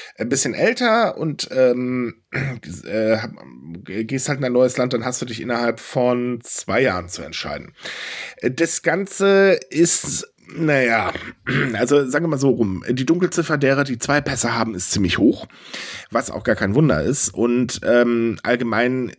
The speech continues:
wird das halt kritisiert, das passt einfach nicht zu einer globalen Welt. Und ich meine, ganz ehrlich, unsere Welt ist global geworden. Brauchen wir, glaub ich, gar nicht drüber diskutieren. Und nun gab's halt eine Klage dagegen, äh, mal wieder. Und, ähm, das Gericht sagte halt,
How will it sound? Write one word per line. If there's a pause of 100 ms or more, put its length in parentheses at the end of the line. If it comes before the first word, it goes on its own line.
wird
das
halt
kritisiert,
das
passt
einfach
nicht
zu
einer
globalen
Welt. (100)
Und
ich
meine,
ganz
ehrlich,
unsere
Welt
ist
global
geworden. (440)
Brauchen
wir,
glaub
ich,
gar
nicht
drüber
diskutieren. (680)
Und
nun
gab's
halt
eine
Klage
dagegen,
äh,
mal
wieder.
Und,
ähm,
das
Gericht
sagte
halt,